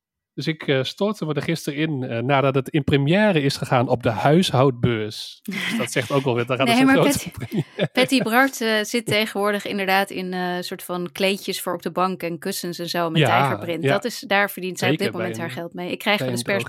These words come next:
Speaker 2: persberichten.
Speaker 1: Ja.
Speaker 2: Ja.
Speaker 1: Ehm, maar het is een clusterfuck, deze serie. Ik stond met, eh,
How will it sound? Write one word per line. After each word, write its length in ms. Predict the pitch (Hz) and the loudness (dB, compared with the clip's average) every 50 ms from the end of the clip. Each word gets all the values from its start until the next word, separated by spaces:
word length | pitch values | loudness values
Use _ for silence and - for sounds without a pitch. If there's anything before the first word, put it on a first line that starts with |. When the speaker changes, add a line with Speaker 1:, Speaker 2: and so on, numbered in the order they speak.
| 180 170 170 160 - | -4 -6 -6 -8 -10
Speaker 2:
persberichten. 200 | - 170 180 _ _ _ _ _ _ _ | -14 -14 -16 _ _ _ _ _ _ _
Speaker 1:
Ja. 260 | - 175 165 156 - - - | -2 0 0 0 0 -4 -8
Speaker 2:
Ja. 240 | 190 190 180 175 175 175 - _ _ _ _ _ _ _ _ _ | -8 -8 -6 -8 -8 -12 -16 _ _ _ _ _ _ _ _ _
Speaker 1:
Ehm, 300 | - 165 160 165 165 160 156 147 98 - _ _ _ _ _ _ _ _ _ _ _ _ _ _ _ _ _ | -10 -8 -8 -8 -8 -10 -10 -12 -14 -16 _ _ _ _ _ _ _ _ _ _ _ _ _ _ _ _ _
maar 400 | - 147 120 139 139 139 139 147 - _ _ _ _ _ _ _ _ - 196 - _ _ | -4 0 2 4 4 4 2 0 -4 _ _ _ _ _ _ _ _ -20 -20 -20 _ _
het 220 | - 139 - - | -8 -6 -6 -4
is 160 | - 98 - | -6 -6 -6
een 140 | - 107 104 | -8 -10 -6
clusterfuck, 540 | - - 143 156 - - - - - 123 113 | 0 2 2 2 2 0 -4 -2 -2 -4 -2
deze 220 | - 120 113 110 - | -2 -4 -2 -2 -4
serie. 240 | - 135 117 113 120 | -4 -4 -4 -4 -4
Ik 80 | 120 | -6
stond 220 | - - 151 127 123 | -4 -2 -4 -2 -2
met, 280 | 131 120 120 - - - | -2 -4 -4 -6 -10 -10
eh, 260 | 131 123 123 - | -8 -8 -6 -2